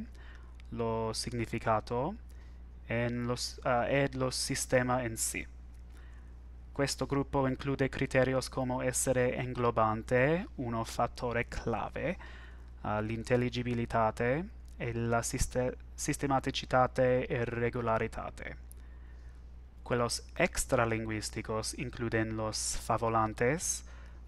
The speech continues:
ah, majoritate, prestigio, la pratica, como essere conciso, e l'ideologia, che è a favore della tradizione mentre è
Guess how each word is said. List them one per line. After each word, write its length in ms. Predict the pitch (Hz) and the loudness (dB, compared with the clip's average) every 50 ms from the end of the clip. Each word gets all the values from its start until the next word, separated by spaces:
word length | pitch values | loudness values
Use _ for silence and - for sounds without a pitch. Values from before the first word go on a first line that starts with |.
| - - | -12 -8
ah, 260 | - 104 101 101 101 98 98 - | -4 -4 -2 -2 -4 -6 -6 -8
majoritate, 920 | - 117 110 104 113 107 104 110 - - 127 123 - - 123 120 123 123 - - - - - - - - - | -6 -4 -2 -2 0 0 0 2 6 8 8 8 8 6 2 2 2 0 -2 -8 -14 -14 -14 -14 -14 -12 -8
prestigio, 760 | - - 110 - - - 127 120 117 117 113 117 117 117 120 123 - - - - - - - - - - - - - - - - | -4 -4 -2 -2 -2 -2 -2 -2 -2 0 0 2 2 2 0 0 -4 -10 -14 -14 -14 -14 -14 -14 -14 -14 -14 -14 -14 -12 -8 -4
la 140 | 107 104 | -4 -4
pratica, 720 | - - - 151 165 - - 139 123 - 120 117 120 139 170 190 - - - - - - | 4 8 8 8 8 8 4 -2 0 4 6 8 8 8 6 4 -2 -8 -12 -14 -14 -12
como 640 | - - 120 113 113 110 110 110 110 107 110 110 - | -10 -8 -8 -6 -6 -6 -4 -4 -4 -4 -6 -6 -4
essere 500 | - - - - - - 117 117 110 110 | -4 -4 -2 0 0 2 2 2 2 0
conciso, 640 | - - 117 110 - - 117 107 104 113 110 127 160 180 - - - - - - - - - - - - - - - - - - - | 0 -4 -6 -4 -2 -2 -2 -2 -2 0 0 -2 -2 -4 -6 -12 -14 -14 -14 -14 -14 -14 -14 -14 -14 -14 -14 -14 -14 -14 -14 -6 -2
e 180 | 117 117 120 | 0 2 2
l'ideologia, 1400 | 117 117 120 120 117 117 117 117 117 117 123 123 131 135 135 135 131 127 127 123 - 117 110 107 104 104 107 110 120 - - - - - - - | 2 2 2 2 2 2 2 0 0 0 0 2 4 6 6 6 6 4 2 2 0 -2 0 0 0 0 0 -2 -4 -6 -12 -14 -16 -16 -14 -10
che 280 | - - 123 113 113 | -6 -2 0 2 2
è 340 | 113 113 113 113 113 113 123 - | 4 4 4 4 4 2 2 2
a 120 | 143 139 | 2 2
favore 640 | - - - - 135 120 113 120 127 131 131 135 131 | 2 0 0 4 4 4 6 6 6 6 6 6 6
della 260 | 127 131 123 120 120 | 6 6 4 4 4
tradizione 1000 | - - 135 127 123 123 117 - - - - 151 151 156 151 156 151 147 147 151 | 2 2 2 4 2 2 0 -2 -2 0 2 4 6 6 6 6 6 6 6 4
mentre 580 | 147 135 127 123 123 120 - - 127 123 127 | 4 2 0 0 0 0 2 4 4 4 4
è 380 | 123 123 117 117 113 113 113 | 4 2 2 2 0 0 -2